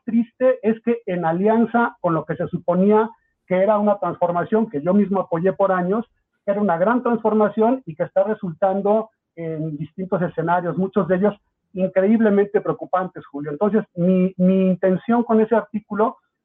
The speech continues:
era llamar, llamar la atención de la opinión pública nacional, como ya se ha hecho en otras instancias. Tú mismo lo has tocado, eh, recurrentemente el tema de lo que está pasando acá en San Luis Potosí, y creo que nosotros no vamos a dejar de insistir en el asunto,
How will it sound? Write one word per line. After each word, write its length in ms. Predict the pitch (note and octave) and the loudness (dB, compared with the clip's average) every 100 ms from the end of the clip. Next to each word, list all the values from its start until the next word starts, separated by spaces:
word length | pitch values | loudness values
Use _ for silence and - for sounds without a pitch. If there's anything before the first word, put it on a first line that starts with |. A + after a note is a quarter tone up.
| _ _ | _ _
era 400 | G3+ A3+ A3+ A3+ | -6 -2 -2 -2
llamar, 380 | F3+ E3+ F3+ F#3+ - | -2 0 2 0 -2
llamar 320 | F3 F3 A3+ | -2 0 0
la 100 | A#3 | 0
atención 540 | A3 F#3 F3 G#3 G#3 A3+ | -2 -2 -2 0 0 -2
de 100 | - | -6
la 100 | E3+ | -4
opinión 300 | E3 F3+ G3+ | -2 0 0
pública 360 | G3 G3+ G#3 G3 | 0 -4 0 0
nacional, 580 | F#3 F#3 G3 F#3 F3+ G#3 _ _ _ _ | 0 0 2 2 0 -4 _ _ _ _
como 240 | F#3+ G3 | -4 0
ya 180 | A3 C#4 | 0 0
se 80 | C#4 | 0
ha 100 | B3+ | 2
hecho 180 | B3+ B3+ | 2 2
en 40 | G#3+ | 0
otras 260 | A3 G#3 | 2 -2
instancias. 560 | F#3 E3+ A#3 A#3 F3+ E3 | -2 -4 -2 0 -2 0
Tú 80 | A3+ | 2
mismo 280 | A#3+ A3+ A#3+ | 4 4 2
lo 120 | G#3+ | 2
has 120 | G#3 - | 0 -2
tocado, 600 | G#3 F#3 F3 G3+ B3+ - | -2 2 2 2 0 0
eh, 180 | E3 D#3 | -4 -4
recurrentemente 840 | D3 - F3 F3+ F3+ F#3 F3+ F3 | -6 -8 -2 0 0 0 0 -2
el 100 | F3 | -4
tema 340 | E3+ F3 F3 G3+ - _ _ | -2 -2 0 -2 -6 _ _
de 60 | D3+ | -20
lo 100 | D3 | -20
que 100 | D3 | -6
está 140 | F3+ | -2
pasando 300 | E3+ - E3+ | -2 -2 -2
acá 140 | E3+ | 0
en 60 | E3 | 0
San 120 | F#3+ | 0
Luis 140 | F3+ - | -2 -2
Potosí, 520 | F#3+ G3 G3 G3+ - - _ _ | -2 -2 2 0 0 -6 _ _
y 100 | F#3 | -14
creo 160 | E3 A#3+ | -4 -2
que 100 | C4+ | 2
nosotros 320 | A#3 A#3+ B3 | 2 4 4
no 80 | A#3+ | 4
vamos 260 | A#3+ B3 A#3+ | 4 2 0
a 80 | G3 | 0
dejar 280 | F#3 G#3+ | 2 0
de 100 | A3 | 2
insistir 440 | A3 - D#3+ G#3+ A3 | 0 -2 -6 -2 0
en 100 | G#3+ | 2
el 100 | G3+ | 2
asunto, 580 | G3+ - G3+ - G#3 | -2 0 -2 -2 -6